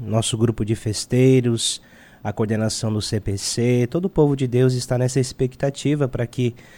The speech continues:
novamente, a nossa festa em honra a Nossa Senhora da Salete seja um sucesso, né? Né? Esse ano a gente tem algumas novidades, né, na programação. Enfim,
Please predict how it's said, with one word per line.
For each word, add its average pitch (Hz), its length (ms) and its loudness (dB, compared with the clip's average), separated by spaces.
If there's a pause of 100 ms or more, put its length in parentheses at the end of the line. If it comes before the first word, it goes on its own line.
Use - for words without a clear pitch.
(220)
novamente, 123 560 2
a - 20 0
nossa 117 300 -4
festa 120 640 -4
em 107 140 -4
honra 117 220 -2
a - 20 -4
Nossa 110 280 -4
Senhora 107 280 -4
da 104 120 -4
Salete 117 640 -4 (280)
seja 160 260 2
um 165 40 0
sucesso, 123 600 -2
né? 135 260 -2 (120)
Né? 110 440 -8
Esse 113 280 -4
ano 117 160 2
a 120 40 2
gente 123 220 0
tem 117 140 0
algumas 113 340 0
novidades, 123 960 0 (340)
né, 104 80 -4
na 110 140 0
programação. 113 960 0 (100)
Enfim, 196 400 0